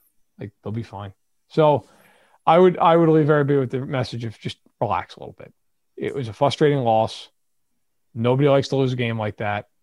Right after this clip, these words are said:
I get it. Who would you trade places with in the A F C right now? Nobody. Buffalo lost the game. Miami looks awful.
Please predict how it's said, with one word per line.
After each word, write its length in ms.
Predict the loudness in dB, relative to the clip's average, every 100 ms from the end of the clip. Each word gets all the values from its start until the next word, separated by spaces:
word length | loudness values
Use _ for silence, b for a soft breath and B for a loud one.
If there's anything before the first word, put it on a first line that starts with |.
| _ _ _
I 60 | -12
get 340 | -6 0 0
it. 160 | 0 -8 _ _ _ _ _ _ _ _ _ _ _ _ _ _ _ -16
Who 180 | 0 2
would 200 | 4 2
you 80 | 0
trade 300 | 0 -2 -2
places 360 | -4 -4 -6
with 160 | -12 -12
in 60 | -12
the 60 |
A 60 | -12
F 80 | -14
C 120 | -16
right 180 | -16 -20
now? 120 | -20 _ _ _ _ _ _ _ _ _
Nobody. 420 | -4 -4 -6 -14 _ _ _ _ _ _ _ _ _
Buffalo 320 | -2 2 2
lost 260 | 2 0 -2
the 60 |
game. 380 | -6 -4 -4 -6 -10 _ _ _ _ _ _
Miami 340 | -2 2 4 2
looks 200 | 0 -6 0
awful. 460 | 0 0 -4 -6